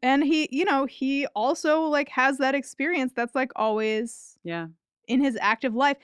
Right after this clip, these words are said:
Speaker 1: And I think it's not just about that kind of being a man. I think it's also, like, he doesn't feel like a little boy. Like,
Speaker 2: Yes,
Speaker 1: like,
Speaker 2: agreed.
Speaker 1: his relationship with Anya,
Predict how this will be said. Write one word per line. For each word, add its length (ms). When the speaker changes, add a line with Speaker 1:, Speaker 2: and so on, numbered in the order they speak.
Speaker 1:
And 100
I 300
think 160
it's 180
not 420
just 360
about 380
that 440
kind 220
of 240
being 260
a 40
man. 340
I 120
think 200
it's 160
also, 360
like, 360
he 80
doesn't 240
feel 220
like 240
a 80
little 240
boy. 480
Like, 140
Speaker 2:
Yes, 260
Speaker 1:
like, 80
Speaker 2:
agreed. 380
Speaker 1:
his 180
relationship 560
with 220
Anya, 580